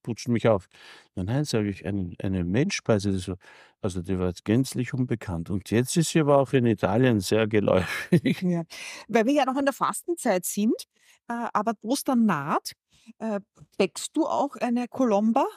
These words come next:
Speaker 1: Nein, backe ich nicht. Nein, also ich, Süßigkeiten, hm, tue ich grundsätzlich nicht. Also einfach, weil ich dann nicht, ich bin Kassierer.
Speaker 2: Das sind diese großen Osterkuchen, die man überall
Speaker 1: Ja,
Speaker 2: in
Speaker 1: ja.
Speaker 2: Italien bekommt,
Speaker 1: Ja.
Speaker 2: sehr beliebt sind, aus
Speaker 1: Mhm.
Speaker 2: Germteig.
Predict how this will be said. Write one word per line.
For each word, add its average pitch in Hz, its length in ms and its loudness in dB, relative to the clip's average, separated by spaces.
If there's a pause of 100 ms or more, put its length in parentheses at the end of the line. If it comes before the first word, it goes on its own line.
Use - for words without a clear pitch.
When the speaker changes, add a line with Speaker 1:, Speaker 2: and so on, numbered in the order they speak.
(1120)
Speaker 1:
Nein, 104 300 -2
backe 101 280 -4
ich - 120 -10
nicht. 78 320 -10
Nein, 82 180 -6
also 85 220 -4
ich, 80 120 -8 (360)
Süßigkeiten, 110 1040 -2
hm, 110 320 0
tue 101 260 0
ich 95 80 -8
grundsätzlich 92 680 -2
nicht. 98 280 -2
Also 101 200 -4
einfach, 101 320 -6
weil 101 160 -6
ich 98 120 -10
dann 107 160 -4
nicht, 107 160 -10 (120)
ich - 120 -10
bin 123 180 -6
Kassierer. 120 420 -4 (720)
Speaker 2:
Das - 160 -2
sind 262 220 2
diese 214 200 -2
großen 214 440 -4
Osterkuchen, 220 680 -2
die 208 160 -2
man 202 160 0
überall 226 400 4
Speaker 1:
Ja, - 20 -
Speaker 2:
in 175 60 2
Speaker 1:
ja. - 20 4
Speaker 2:
Italien 185 480 4
bekommt, 202 560 0
Speaker 1:
Ja. 113 180 -2
Speaker 2:
sehr 202 140 4
beliebt 208 400 -2
sind, 254 240 2 (180)
aus - 140 -10
Speaker 1:
Mhm. - 20 -
Speaker 2:
Germteig. 202 560 0